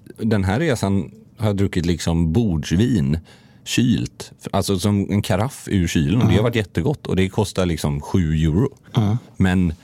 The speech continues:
Speaker 1: det jag menar är bara att om du jämför med Frankrike, där det kan vara dyrt som fasen, och i Sverige, det, vad du kan dricka för runt en tusenlapp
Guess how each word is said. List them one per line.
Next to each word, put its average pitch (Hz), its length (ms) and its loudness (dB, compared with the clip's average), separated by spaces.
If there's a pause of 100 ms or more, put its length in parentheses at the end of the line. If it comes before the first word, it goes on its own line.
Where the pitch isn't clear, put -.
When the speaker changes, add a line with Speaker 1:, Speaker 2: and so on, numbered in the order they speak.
(320)
Speaker 1:
det 113 80 2
jag 104 140 2
menar 110 360 2
är 101 100 2
bara 85 260 0
att - 160 -4 (260)
om 95 160 2
du 95 80 4
jämför 95 260 0
med 90 140 0
Frankrike, 98 800 0 (440)
där 95 220 0
det 87 100 0
kan 82 160 -2
vara 80 100 0
dyrt 73 280 -2
som 76 180 -4
fasen, 78 500 -2
och 73 400 0 (380)
i 95 140 0
Sverige, 90 540 0
det, 92 240 0 (160)
vad 95 320 -2
du 95 100 0
kan 117 440 0
dricka 95 480 0 (280)
för 78 340 2
runt 76 480 -2
en 76 100 0
tusenlapp 85 580 -2